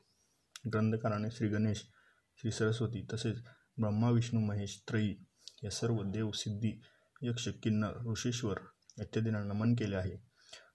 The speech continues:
तसेच नृसिंह सरस्वती यांची आज्ञा झाली म्हणून हा ग्रंथ लिहिला आहे. गाणगापूर निवासी श्री नृसिंह सरस्वती या दत्तावताराची कृपा व्हावी म्हणून त्यांचा नामधारक असा एक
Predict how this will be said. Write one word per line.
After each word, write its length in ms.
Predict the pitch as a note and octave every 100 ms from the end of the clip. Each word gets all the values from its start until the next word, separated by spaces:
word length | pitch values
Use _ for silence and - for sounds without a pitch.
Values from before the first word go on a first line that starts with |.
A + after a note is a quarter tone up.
| -
तसेच 300 | A#2 C3 A2+ D3
नृसिंह 420 | A#2 G#2+ - B2+
सरस्वती 640 | - A2+ A2 G#2+ G2+ - A2+
यांची 260 | G2 G2
आज्ञा 240 | A2+ G#2 A2+
झाली 240 | A2+ G#2
म्हणून 300 | G#2 A2+ G2 - - _ -
हा 100 | A2+
ग्रंथ 260 | A2+ A2
लिहिला 300 | A2+ G2 F#2+
आहे. 180 | G2 F#2 - - _ _ _ - - - _ _ _ _ - _ _ - - C3
गाणगापूर 440 | G#2+ G#2+ A#2 B2+
निवासी 480 | A#2 A2+ A2+ - G2+ - - - _ _
श्री 180 | - B2
नृसिंह 340 | A2+ A2 C3 C3+
सरस्वती 460 | C3+ A2 G#2+ G#2
या 120 | G#2 - - - _
दत्तावताराची 760 | G#2+ - - B2 A#2 A#2+ A2 A#2
कृपा 280 | A#2 G#2+ A#2+
व्हावी 280 | A2+ G2 F#2+ - - _ _ _
म्हणून 240 | A2+ A2+ G2+
त्यांचा 280 | A2 G#2+
नामधारक 480 | G#2+ G#2+ A#2 A2+ G#2+
असा 240 | G#2+ -
एक 100 | A2